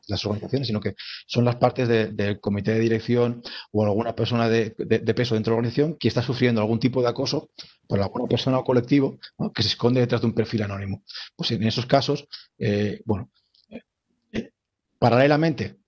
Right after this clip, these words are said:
paralelamente, ese tipo de, de acciones, sin que lleve un, un, un perjuicio en el sentido de, de,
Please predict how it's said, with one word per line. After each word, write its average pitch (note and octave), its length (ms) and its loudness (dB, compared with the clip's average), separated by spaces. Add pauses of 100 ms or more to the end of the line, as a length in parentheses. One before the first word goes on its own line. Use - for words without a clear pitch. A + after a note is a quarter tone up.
(180)
paralelamente, B2 680 0
ese B2 160 2
tipo B2+ 280 2
de, A#2+ 640 4
de A2 420 2
acciones, A#2+ 600 0 (240)
sin A2+ 220 0
que G#2+ 120 0
lleve A#2+ 200 4
un, C3 360 2
un, B2 840 0 (1700)
un C3 320 0
perjuicio B2 580 4
en G2+ 140 -4
el G#2+ 80 2
sentido A2+ 540 2
de, G#2+ 200 -4
de, G#2+ 480 -4